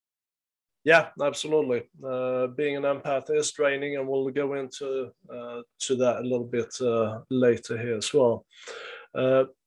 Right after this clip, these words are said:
now, oftentimes people will confuse the definition of an empath with someone who's clairsentient.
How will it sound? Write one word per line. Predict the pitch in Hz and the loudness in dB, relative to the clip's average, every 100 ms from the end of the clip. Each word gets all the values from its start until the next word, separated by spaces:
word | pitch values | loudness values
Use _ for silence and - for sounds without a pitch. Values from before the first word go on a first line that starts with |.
| _ - | _ -2
now, | 160 170 175 175 - _ _ _ _ _ - | 4 8 8 8 4 _ _ _ _ _ 0
oftentimes | 196 220 196 - 185 170 156 139 - _ _ _ _ _ _ _ _ _ | 2 4 0 2 2 2 2 -2 -4 _ _ _ _ _ _ _ _ _
people | - 160 170 156 | -10 -8 -6 -6
will | 156 | -6
confuse | - 156 135 - 165 160 156 139 - - 147 131 135 | -6 -8 -8 -4 0 2 2 2 0 -2 -10 -10 -2
the | 143 143 139 131 | 2 2 0 0
definition | 147 143 - 151 165 156 - 147 135 131 - | 4 4 2 -2 2 2 0 -2 -2 -4 -4
of | 135 127 | -2 -2
an | 127 | -2
empath | 127 123 135 127 123 | -4 -4 -4 -4 -2
with | 131 131 123 | -2 0 0
someone | - 139 127 120 | 0 0 0 -2
who's | 113 117 - - | -6 -8 -8 -4
clairsentient. | 131 123 - 196 - 127 - - | -2 4 6 6 4 0 -2 -8